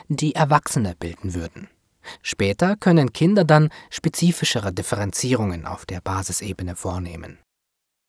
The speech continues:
Die Kategoriebildung gleicht sich im Laufe der Entwicklung allmählich der von Erwachsenen an. Nach und nach werden mehr und differenziertere Kategorien gebildet.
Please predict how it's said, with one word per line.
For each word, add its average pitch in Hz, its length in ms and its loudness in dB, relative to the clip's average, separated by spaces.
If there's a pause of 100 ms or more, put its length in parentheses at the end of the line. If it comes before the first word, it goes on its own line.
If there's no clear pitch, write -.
(540)
Die 135 220 8
Kategoriebildung 170 1120 6 (300)
gleicht 117 420 -4
sich - 180 -4
im 117 120 -2
Laufe 113 340 2
der 151 140 0
Entwicklung 156 500 0
allmählich 131 600 2
der 113 180 4
von 117 200 -4
Erwachsenen 104 680 0
an. 90 340 -6 (600)
Nach 208 300 6
und 220 220 2
nach 135 340 4
werden 135 360 0 (220)
mehr 135 400 2
und 147 380 -2
differenziertere 143 880 -2
Kategorien 104 640 -4
gebildet. - 640 -12